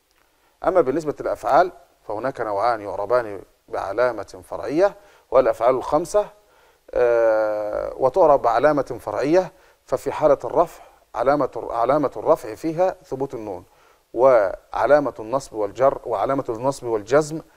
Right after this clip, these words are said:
حذف النون، والفعل المضارع المعتل الآخر في حالة الجزم علامة الجزم حذف حرف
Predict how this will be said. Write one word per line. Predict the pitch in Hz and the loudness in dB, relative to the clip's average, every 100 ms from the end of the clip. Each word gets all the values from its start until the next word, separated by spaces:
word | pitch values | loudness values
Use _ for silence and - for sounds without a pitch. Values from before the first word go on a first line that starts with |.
| _ _ | _ _
حذف | 131 135 - - - | 0 0 -2 -16 -10
النون، | 127 113 87 92 _ _ _ _ | -8 -8 -12 -16 _ _ _ _
والفعل | 123 120 - 170 | 2 2 2 2
المضارع | 156 127 127 147 127 - 127 | 2 0 4 4 2 -2 -4
المعتل | 123 120 104 101 - 143 123 107 - - | -4 -6 -8 -6 0 0 -2 -10 -12 -8
الآخر | 110 107 143 147 - 170 - _ _ _ | -8 -4 0 0 -2 -8 -10 _ _ _
في | _ 120 101 | _ -10 -8
حالة | - 123 123 127 127 _ - - - | -2 2 4 2 -2 _ -20 -16 -12
الجزم | 117 101 127 107 101 101 _ _ _ _ - | -10 0 2 2 -6 -18 _ _ _ _ -6
علامة | - 123 151 143 117 | -2 2 2 0 -6
الجزم | 101 135 123 - | -2 -2 -2 -8
حذف | - 135 123 - 117 | -6 -4 -4 -6 -8
حرف | - 117 - - | -4 -4 -6 -20